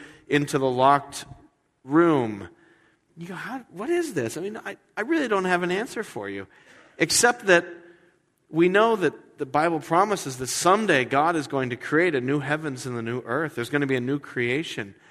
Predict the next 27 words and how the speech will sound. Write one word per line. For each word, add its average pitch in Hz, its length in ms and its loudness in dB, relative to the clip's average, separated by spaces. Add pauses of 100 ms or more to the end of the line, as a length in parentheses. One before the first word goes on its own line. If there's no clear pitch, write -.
(320)
And 160 120 2
we 180 80 6
know 185 160 6
that 180 160 4
Jesus' 175 840 -2 (100)
resurrected 165 1040 0
body 135 500 -2 (360)
is 147 240 2
the 139 80 0
first - 880 0 (420)
fruits 175 720 4
of 135 140 -2
that 139 220 0
new 151 160 0
creation. 156 640 -4
It's - 260 -10 (300)
the 156 80 2
beginning 160 640 4
of 143 80 0
the 151 80 4
new 165 160 2
heavens 151 420 -4
and 139 100 -8
the 143 60 -2
new 147 180 -2
earth. 151 360 -4
So 170 340 0